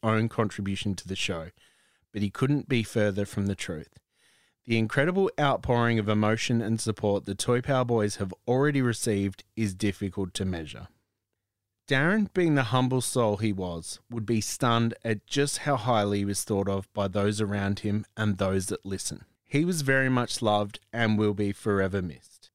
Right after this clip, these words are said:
The Toy Power Boys want to send a massive thanks to the many offers of support and help, even from those overseas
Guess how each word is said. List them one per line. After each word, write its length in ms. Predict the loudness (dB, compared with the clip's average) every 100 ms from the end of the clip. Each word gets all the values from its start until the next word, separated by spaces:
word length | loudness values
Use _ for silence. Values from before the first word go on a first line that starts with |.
| _ _
The 120 | -12 -2
Toy 260 | 0 0
Power 260 | 2 2 2
Boys 420 | 2 2 2 0
want 180 | 0 0
to 60 |
send 300 | 0 -2 -2 -2
a 100 | 0
massive 520 | 2 2 2 -2 -2
thanks 460 | 0 0 -2 -8
to 160 | -4 -2
the 100 | 0
many 460 | 2 2 2 0 0
offers 400 | -4 -2 -2 -2
of 120 | -2
support 500 | -2 -2 0 0 0
and 100 | -2
help, 380 | 0 -2 -2 -10 -20 -20 _ 0
even 320 | 2 2 2
from 180 | 2 2
those 240 | 2 2
overseas 720 | 2 2 0 0 0 0 -2